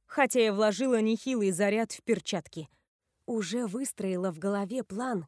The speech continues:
как делаю рывок к эскриме у двери, и остановилась. Посмотрела на чёлочника, напряжённо застывшего у противоположной стены,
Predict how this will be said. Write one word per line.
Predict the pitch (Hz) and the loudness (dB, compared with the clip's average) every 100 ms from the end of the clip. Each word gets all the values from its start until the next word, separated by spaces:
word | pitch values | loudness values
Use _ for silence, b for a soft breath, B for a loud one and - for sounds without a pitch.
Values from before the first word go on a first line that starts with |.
| _ | _
как | 233 214 | -2 0
делаю | 175 269 226 196 | 0 0 2 2
рывок | 185 190 208 262 - b b b | 0 -2 0 -2 -4 b b b
к | |
эскриме | 269 - 262 262 220 185 | 0 2 0 0 2 2
у | 190 | 0
двери, | 175 302 262 156 - _ _ - | 0 0 0 -4 -10 _ _ -6
и | 226 | -4
остановилась. | 262 - 247 240 226 160 160 - - _ _ _ _ _ _ _ _ _ _ _ _ | -2 -4 -2 -2 -2 -6 -6 -8 -10 _ _ _ _ _ _ _ _ _ _ _ _
Посмотрела | 247 - 226 214 226 226 196 | -2 0 0 -2 0 2 2
на | 185 | 0
чёлочника, | 180 - 247 208 - 175 - 151 b b b b | -4 -2 -2 -2 -4 -6 -6 -12 b b b b
напряжённо | 247 247 247 202 240 233 220 | 2 4 2 2 4 4 2
застывшего | 190 196 - 277 - 202 202 | 0 -2 -2 -4 -4 0 2
у | - | 0
противоположной | 214 226 - 233 214 220 226 170 180 | -2 -4 0 0 0 0 0 0 -4
стены, | 175 - 190 254 | -4 -4 0 0